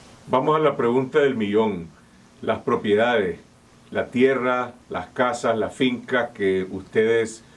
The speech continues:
son dueños. Cuando uno escucha al vocero del canal, al ingeniero Telemaco Talavera, dice,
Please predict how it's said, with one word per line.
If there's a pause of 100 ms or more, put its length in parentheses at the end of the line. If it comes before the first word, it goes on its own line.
son
dueños. (500)
Cuando
uno
escucha
al
vocero
del
canal,
al
ingeniero
Telemaco
Talavera,
dice,